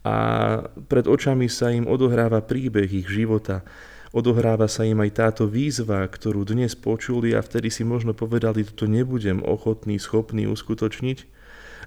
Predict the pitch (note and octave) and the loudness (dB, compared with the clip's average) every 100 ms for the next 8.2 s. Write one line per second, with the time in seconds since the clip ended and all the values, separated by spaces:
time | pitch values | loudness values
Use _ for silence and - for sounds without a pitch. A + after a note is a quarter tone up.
0 | - - A2+ G#2+ - F#2+ - G#2+ G#2+ G#2 | -12 0 2 4 0 -2 -2 -2 0 0
1 | G2+ - B2 A#2 G#2+ G#2+ G#2+ A#2 - - | 0 -2 -2 0 0 0 0 -2 -6 -20
2 | - - - - - G#2 G#2 G#2 G#2+ A2 | -20 -20 -20 -18 -6 0 4 6 4 4
3 | A#2+ G#2+ G2 F#2+ G#2+ A#2+ A#2 G2+ F#2 F#2 | 2 4 2 0 -2 -2 0 0 -2 -4
4 | - G2+ B2 A2+ G2 F#2 - G#2+ G2 G2 | -10 0 0 2 0 0 -2 -2 0 -2
5 | G#2+ G#2+ G2+ G2 F#2+ - - - - - | -2 0 0 0 -2 -6 -20 -20 -16 -6
6 | G#2 A2 A2 G2 G#2+ A#2 G#2 - G#2+ G#2 | -4 0 2 4 2 2 -2 -2 2 2
7 | G2 F#2 F#2 G#2 G#2 G2 F#2 G2 F#2+ F#2 | 2 0 0 0 0 0 -2 -2 0 0
8 | F#2 | -2